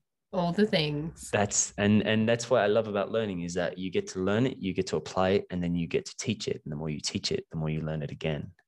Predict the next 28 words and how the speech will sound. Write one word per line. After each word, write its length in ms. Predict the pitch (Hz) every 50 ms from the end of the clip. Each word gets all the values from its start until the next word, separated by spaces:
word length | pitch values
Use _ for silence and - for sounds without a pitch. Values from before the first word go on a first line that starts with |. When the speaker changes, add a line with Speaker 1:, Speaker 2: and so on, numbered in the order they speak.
| _ -
Speaker 2:
and 100 | 85 80
you 60 | 76 76
get 140 | - 80 -
to 100 | - 80
make 180 | 73 71 - -
your 80 | 73
life 320 | 73 76 76 78 78 - -
even 240 | - 80 82 78
better. 420 | 71 76 - - - 50 50 - - _ _ _ - - - - - - - - _ -
But 200 | 92 80 - -
seeing 260 | - - 120 127 135
people 280 | 131 135 123 - - 95
transform, 840 | - - 104 92 90 - - - 80 85 110 127 147 151 151 139 - _ - - - - - _ _ _
seeing 260 | - - - 107 107
people 220 | 107 123 104 - 92
come 260 | - - - 110 95 92
in 180 | 92 92 92
and, 240 | 92 87 85 80 85 - -
and 320 | 87 85 87 87 - - - _ _ _ _ _ _ _ _ _ _ _ _ -
come 240 | - - 113 101 98
with 200 | 95 92 - -
these 140 | - 92 -
preconceived 720 | - _ - - - 104 98 - 95 - 95 90 87 -
ideas 340 | 85 82 82 85 82 82 -
of 80 | 78 -
who 140 | - - 87
they 200 | - 76 71 73
are, 300 | 73 87 - - 147